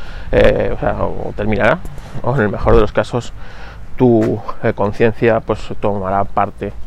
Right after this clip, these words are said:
de otro ser y, pues, serás otro ser sin nada re-, sin relación con lo que habías hecho antes. No lo sé, cualquiera de las dos, eh, creencias me es válida, pero vamos, yo me, me inclino a por la,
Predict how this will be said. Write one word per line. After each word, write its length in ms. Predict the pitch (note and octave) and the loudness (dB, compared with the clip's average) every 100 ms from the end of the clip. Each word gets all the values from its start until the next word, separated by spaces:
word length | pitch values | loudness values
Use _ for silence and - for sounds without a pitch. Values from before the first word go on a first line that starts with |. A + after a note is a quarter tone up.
| - - - - | -8 -10 -10 -2
de 100 | A2 | 0
otro 200 | G#2+ G2 | 0 0
ser 220 | C3 A#2 - - - - - - | 0 -2 -4 -10 -8 -8 -8 -4
y, 260 | B2 A2+ A#2 | -2 0 0
pues, 320 | B2+ - - - - - - | -2 -6 -8 -8 -8 -8 -10
serás 300 | - A2+ - | -4 -4 -2
otro 160 | A2 - | -4 0
ser 180 | B2 - - - - - - | -2 -2 -8 -8 -6 -8 -10
sin 240 | - B2+ A2+ | -2 2 4
nada 280 | G#2 G2+ | 4 2
re-, 180 | G2+ A2 - - - | 0 -4 -4 -6 -6
sin 220 | - A2+ | -4 -2
relación 600 | G#2+ G2+ G2+ G2+ G2 A2+ - | -2 -2 0 0 0 -2 0
con 140 | G2 | 0
lo 80 | G2+ | -2
que 240 | G#2+ G2 - - | -4 -8 -10 -6
habías 440 | G2 G2+ G2+ A2+ - - - - - | -4 -2 -2 -4 -10 -10 -10 -12 -8
hecho 240 | - - A2+ | -6 0 0
antes. 320 | G#2+ - - - - | 0 -8 -12 -8 -4
No 120 | G#2+ | -4
lo 80 | - | -4
sé, 100 | - - - - | -8 -10 -10 -4
cualquiera 320 | G#2 A2 G2+ | -2 0 2
de 80 | G2 | 0
las 120 | F#2+ | 0
dos, 260 | G2+ - - - | 0 -2 -8 -2
eh, 120 | F#2+ | -2
creencias 500 | - G#2+ - G2 - - - - - - | 0 -2 -2 -4 -6 -10 -10 -8 -8 -6
me 120 | A2+ | -2
es 80 | G#2+ | 0
válida, 240 | F#2+ G2+ G#2 | 0 -2 -2
pero 140 | G2+ | -4
vamos, 180 | G2+ - | -4 -6
yo 160 | G#2+ G#2 | -6 -2
me, 140 | G2 F2+ F#2+ G#2+ - A#2 | -2 -2 -4 -6 -6 -4
me 240 | G2+ F2+ - - - - - - - - | -4 -6 -10 -14 -12 -10 -10 -10 -10 -4
inclino 360 | G#2+ A2+ A2 | -2 0 -2
a 60 | G2+ | -2
por 200 | - G2+ | -2 -2
la, 300 | E2+ - | -2 -6